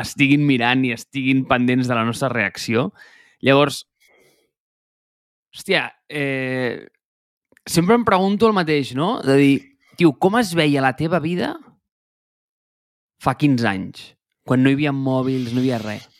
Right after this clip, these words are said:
Clar, i dius, hòstia, eh, evolutivament, eh, és, és un, és un rounding error, eh? O sigui, és, és, és res, o sigui, tio, és, és una pedra. Però,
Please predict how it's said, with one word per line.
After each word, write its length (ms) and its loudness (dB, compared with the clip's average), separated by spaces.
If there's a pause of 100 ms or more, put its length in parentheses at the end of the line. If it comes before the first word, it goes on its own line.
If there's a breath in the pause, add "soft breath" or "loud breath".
(440)
Clar, 200 -4
i 80 -2
dius, 240 -4
hòstia, 360 -6
eh, 160 -8
evolutivament, 680 -4 (120)
eh, 360 -14
és, 300 -8
és 180 -4
un, 240 -2
és 100 -4
un 140 -2
rounding 340 -2
error, 340 -4
eh? 140 -10
O 60 -20
sigui, 280 -12
és, 120 -16
és, 240 -10
és 400 -6
res, 320 -2
o 20 -16
sigui, 300 -4
tio, 320 -2
és, 80 -12
és 160 -8
una 180 -2
pedra. 320 -2 (600)
Però, 240 4